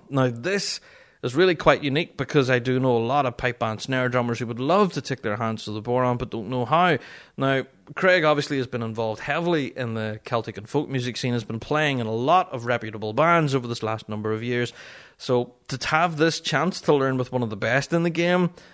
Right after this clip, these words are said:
that's an incredible opportunity. So if you are interested, you can email him.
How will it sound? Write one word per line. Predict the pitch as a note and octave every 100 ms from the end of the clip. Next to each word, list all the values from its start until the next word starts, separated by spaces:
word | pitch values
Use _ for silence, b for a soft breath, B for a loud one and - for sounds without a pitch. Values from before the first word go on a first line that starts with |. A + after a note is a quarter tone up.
| B B _ _ _
that's | C3+ C#3 -
an | B2+
incredible | A2+ A#2 G#2+ A2 G#2+
opportunity. | G2+ G#2+ G#2+ G#2 G2
So | - A#2+
if |
you | D3 E3
are | E3
interested, | E3 F3+ D#3+ D#3 D3+
you | C3+
can | B2+
email | C3+ E3 F#3 G#3+
him. | C4